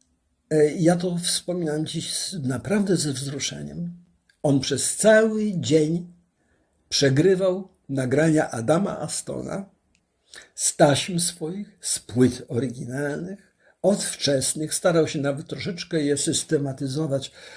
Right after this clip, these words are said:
datami, także, em, ostatnio, ostatnim nagraniem jest to Serce. Serce, czyli uznane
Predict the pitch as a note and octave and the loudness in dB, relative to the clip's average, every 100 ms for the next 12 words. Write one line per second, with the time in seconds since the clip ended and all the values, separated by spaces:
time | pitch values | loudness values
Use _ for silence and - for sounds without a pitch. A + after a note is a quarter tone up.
0 | - C3 B2 A2 D3 D3+ D3 C#3 B2+ C#3+ | -16 -6 -4 -2 -2 -2 -2 -2 0 -2
1 | C3+ - - - - C#3 C#3 C3+ C3+ - | -2 -12 -20 -16 -6 -2 -2 -2 -4 -2
2 | D#3 - F#3+ F3 F3 E3+ D#3+ - D3 C3 | 0 2 2 0 0 -2 -2 -4 -4 -2
3 | F3+ F3 E3 D#3 C3+ E3 E3 D#3+ D#3 - | -2 0 2 2 2 2 2 0 -2 -4
4 | F3 E3+ - G#3+ C3 F#2 - C#3+ D3+ - | -4 -2 2 2 2 -2 -8 -8 -10 -4
5 | G3 E3+ D#3+ - D#3+ D3+ D#3+ E3 E3+ D#3+ | -2 -2 -4 -2 -4 -2 -2 2 2 2
6 | F3 | -2